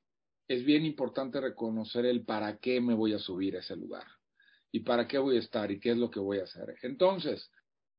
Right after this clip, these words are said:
después de en el camino empezar a probar y a probar y a probar, prueba, error, con esta forma de conectar, digámoslo así,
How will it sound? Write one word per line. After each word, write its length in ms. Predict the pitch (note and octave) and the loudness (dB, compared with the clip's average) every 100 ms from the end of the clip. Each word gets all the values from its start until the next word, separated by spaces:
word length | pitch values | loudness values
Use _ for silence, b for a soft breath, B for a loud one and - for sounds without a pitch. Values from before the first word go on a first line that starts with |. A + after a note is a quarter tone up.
| - | -2
después 460 | C#3+ - G3 A3 | -2 2 2 2
de 80 | A3 | 2
en 80 | G3+ | 0
el 120 | D3 | -2
camino 420 | C#3 C#3+ E3 F3 | -2 0 0 0
empezar 600 | D#3+ C3+ B2+ E3 E3+ E3 - | 0 -4 -4 0 0 0 -4
a 160 | B2+ | -6
probar 520 | D3 C3 C#3+ D#3+ D#3+ D3 | 0 0 2 2 2 2
y 60 | |
a 120 | A#2+ | 0
probar 460 | B2+ A#2+ C3 D3 D#3 | 0 0 0 0 2
y 80 | C3 | 0
a 120 | A#2 | -2
probar, 460 | A#2 A#2 C3+ - - | -4 -2 0 0 0
prueba, 300 | D3+ D#3 D3 | 0 4 2
error, 340 | C#3 C#3+ C#3+ | 4 2 0
con 140 | - C3 | -2 -2
esta 240 | B2+ D3 | 2 0
forma 400 | - C#3+ C#3 C3+ | 2 2 2 0
de 100 | A2+ | 0
conectar, 540 | A2 G#2+ G2+ B2 B2 A#2 | -2 -6 -4 -2 0 0
digámoslo 460 | A2 A2 A#2 G#2+ | 0 2 0 -2
así, 300 | - G2+ D#2 | -4 -6 -8